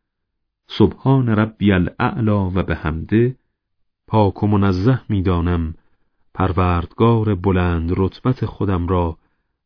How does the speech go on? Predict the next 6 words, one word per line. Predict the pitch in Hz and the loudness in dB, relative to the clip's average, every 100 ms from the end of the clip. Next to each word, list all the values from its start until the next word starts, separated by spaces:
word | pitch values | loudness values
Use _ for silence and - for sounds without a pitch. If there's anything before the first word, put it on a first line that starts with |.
| - | -6
همراه | 90 82 85 101 101 82 - | -4 -2 0 0 0 -4 -2
با | 101 87 82 | 0 0 -2
حمد | - 120 123 101 | -2 -2 -2 -2
و | 95 | -4
ستایش | - - 90 95 82 80 101 92 90 | -6 -12 -8 -4 -4 -4 -6 -4 -8
او. | - 104 90 | -6 -6 -6